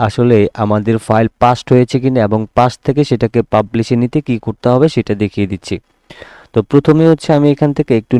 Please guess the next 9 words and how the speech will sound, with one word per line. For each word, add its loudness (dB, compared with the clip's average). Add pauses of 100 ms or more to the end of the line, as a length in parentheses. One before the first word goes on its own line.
নিচে 0
আসলে -2 (240)
এই 0
যে 2 (240)
আর্টওয়ার্ক 0 (140)
ম্যানেজমেন্ট, -2 (180)
এই 2 (100)
অপশনে -4
ক্লিক -2